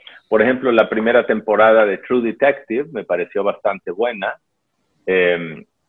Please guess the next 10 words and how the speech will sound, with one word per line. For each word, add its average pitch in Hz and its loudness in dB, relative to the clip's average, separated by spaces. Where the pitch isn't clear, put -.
la 90 2
tercera 98 0
ya 98 4
me 98 -4
pareció 98 -4
alargada, 85 0
o 78 -8
sea, 82 -6
no. 82 -10
Es, - -8